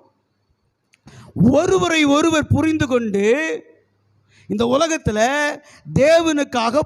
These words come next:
பரிசுத்த வித்தை விதைக்கணுமாமா. நம்ம அது தெரியறதில்ல. நம்ம நினைச்சுக்கிறோம் நம்ம இஷ்டத்துக்கு வாழ்றதா வாழ்க்கை. இல்ல,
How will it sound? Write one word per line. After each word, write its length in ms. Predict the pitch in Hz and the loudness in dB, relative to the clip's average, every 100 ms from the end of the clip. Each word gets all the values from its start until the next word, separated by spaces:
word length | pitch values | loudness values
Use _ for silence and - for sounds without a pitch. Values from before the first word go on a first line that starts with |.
| - | 0
பரிசுத்த 540 | 277 330 359 339 311 | -2 0 -4 -2 -2
வித்தை 300 | 294 294 269 | -2 -4 -2
விதைக்கணுமாமா. 580 | 277 277 269 247 202 156 _ _ _ _ _ _ _ _ _ _ _ _ _ _ _ _ _ _ _ _ | -4 -6 -4 -2 -2 -6 _ _ _ _ _ _ _ _ _ _ _ _ _ _ _ _ _ _ _ _
நம்ம 220 | 226 285 | -6 -4
அது 280 | 285 285 294 | -4 -2 -2
தெரியறதில்ல. 540 | 330 330 285 196 139 - - - - | -2 -4 -4 -4 -6 -14 -20 -20 -14
நம்ம 260 | - 262 262 | -6 -2 -2
நினைச்சுக்கிறோம் 760 | 294 277 254 208 196 269 277 - - | -2 -2 0 0 0 -2 -6 -12 -16
நம்ம 180 | - 240 | -4 0
இஷ்டத்துக்கு 500 | 269 - 339 330 302 | 0 2 0 0 0
வாழ்றதா 500 | 247 269 302 302 302 | 0 0 0 0 -2
வாழ்க்கை. 440 | 247 269 269 247 247 | 0 -2 -2 -8 -4
இல்ல, 520 | 302 320 247 139 | 0 2 2 0